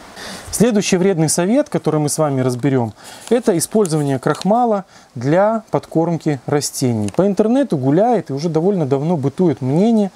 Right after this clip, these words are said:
что, а, использование крахмала, как и картофельных очисток, богатых крахмалом, является хорошим удобрением для растений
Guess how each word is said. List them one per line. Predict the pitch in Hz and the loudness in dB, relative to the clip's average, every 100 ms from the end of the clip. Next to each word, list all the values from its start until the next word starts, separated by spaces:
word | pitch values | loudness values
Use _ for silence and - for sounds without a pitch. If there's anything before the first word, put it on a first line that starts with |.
| - - - | -12 -20 -16
что, | - - 185 185 170 - - - | -10 0 2 2 -2 -10 -16 0
а, | 165 151 151 | 2 2 2
использование | 170 156 240 226 156 143 135 | 0 0 0 2 2 0 -2
крахмала, | 139 - 175 233 220 | -4 -2 0 0 0
как | 156 135 | -4 -10
и | |
картофельных | - 156 196 165 147 127 | -6 -2 -2 0 -2 -2
очисток, | 139 - 254 185 | -2 0 0 0
богатых | 139 135 139 135 135 | -4 -2 -2 -4 -4
крахмалом, | 143 127 139 123 120 - - - | -4 -4 -4 -4 -4 -8 -18 -2
является | 156 214 196 139 | 2 2 2 -2
хорошим | 131 175 185 - 139 | -2 0 0 -2 -2
удобрением | 131 143 156 147 127 | -2 0 0 -2 -2
для | 120 135 | -2 0
растений | 151 - - 240 226 | -2 -2 0 2 2